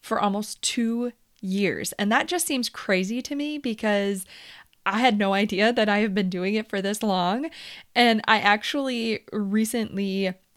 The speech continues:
switched up how I did it, the order I did it. I didn't change any of the tasks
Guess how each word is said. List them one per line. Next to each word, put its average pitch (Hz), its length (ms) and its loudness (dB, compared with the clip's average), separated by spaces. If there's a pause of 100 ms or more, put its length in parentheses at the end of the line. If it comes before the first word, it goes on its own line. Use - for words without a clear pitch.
switched - 520 -2
up 180 200 -2 (140)
how 180 540 2
I 185 100 0
did 170 220 -2
it, 214 260 -2
the - 200 -2
order 208 300 2
I 262 120 2
did 277 180 2
it. 302 160 0
I 208 80 2
didn't 294 300 0 (260)
change 240 380 0
any 220 160 0
of 175 100 -2
the 156 100 -4
tasks - 640 -4